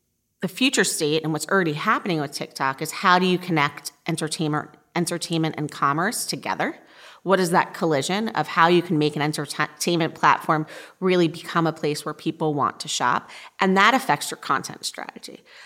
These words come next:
But people are going on TikTok to have fun. Why are people on Instagram?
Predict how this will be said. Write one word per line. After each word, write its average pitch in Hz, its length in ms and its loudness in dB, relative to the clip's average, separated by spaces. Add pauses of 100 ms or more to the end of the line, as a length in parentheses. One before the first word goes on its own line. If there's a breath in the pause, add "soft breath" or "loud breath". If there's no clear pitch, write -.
But 214 160 -6
people 294 300 -4
are 427 80 -2
going 185 420 -2
on 151 160 2
TikTok - 500 -10
to 156 100 -12
have - 220 -12
fun. - 500 -10 (1120 loud breath)
Why 196 260 6
are 254 100 4
people 202 280 -6
on 160 200 0
Instagram? - 680 -6